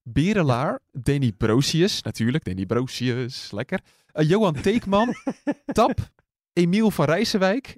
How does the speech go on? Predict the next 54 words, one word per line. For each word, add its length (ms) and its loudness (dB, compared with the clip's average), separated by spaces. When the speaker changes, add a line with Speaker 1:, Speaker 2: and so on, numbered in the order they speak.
Speaker 1:
en 300 -2
Leonie 640 2
J. 460 0
Dus, 240 -4
eh, 100 0
dat 100 0
is 60 -2
hartstikke 380 0
mooi. 240 2
Speaker 2:
Maar 160 0
wie 100 2
Speaker 1:
Eh, 60 6
Speaker 2:
is, 140 4
eh, 240 4
maar 180 2
moeten 180 -2
we, 180 -2
moeten 200 -4
we 60 0
ook 160 2
niet 100 -6
geen, 300 -2
eh, 100 0
we 200 -6
krijgen, 220 0
dan 80 -2
geven 140 0
we 60 -4
toch 120 -6
een 60 -6
prijsje 380 -2
weg 180 -2
aan 60 -6
de 60 -4
weekwinnaar? 480 -2
Eh, 180 -4
hoe 140 -4
loten? 420 2
Speaker 1:
Ik 120 -2
ben 120 0
nu 120 6
op 120 2
online 480 2
naam 400 0
loten 400 4
en 60 -8
dan 100 0
komt-ie. 420 0
De 100 0
winnaar 300 2
is 320 -4
nummer 420 0
zeven, 720 0
jawel. 440 0